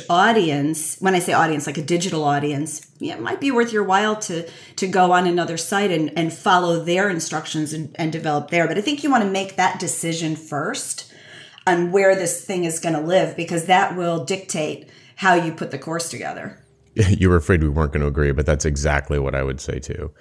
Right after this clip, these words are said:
Speaker 2: In either case, whether you're on Udemy or you self-publish, you're gonna make money from it. The question to me is, well, is this more of a, an awareness play, a marketing play, or is it more of a revenue stream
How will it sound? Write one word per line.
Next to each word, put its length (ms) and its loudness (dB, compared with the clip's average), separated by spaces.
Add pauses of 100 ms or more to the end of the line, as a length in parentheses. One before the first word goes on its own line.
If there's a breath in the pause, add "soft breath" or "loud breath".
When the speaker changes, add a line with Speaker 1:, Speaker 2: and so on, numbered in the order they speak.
(340 soft breath)
Speaker 2:
In 240 4
either 300 6
case, 400 0
whether 180 2
you're 180 2
on 100 0
Udemy 360 0
or 60 0
you 100 -2
self-publish, 800 -2 (360)
you're 220 2
gonna 160 6
make 300 2
money 260 2
from 300 -4
it. 280 -6 (560)
The 140 0
question 440 2
to 140 -2
me 340 6
is, 420 0
well, 220 4
is 100 2
this 180 -2
more 140 4
of 80 4
a, 240 6 (480 loud breath)
an 60 4
awareness 480 4
play, 320 4
a 40 6
marketing 420 4
play, 360 4
or 100 0
is 80 4
it 80 0
more 200 4
of 100 2
a 300 2 (100)
revenue 480 2
stream 480 -4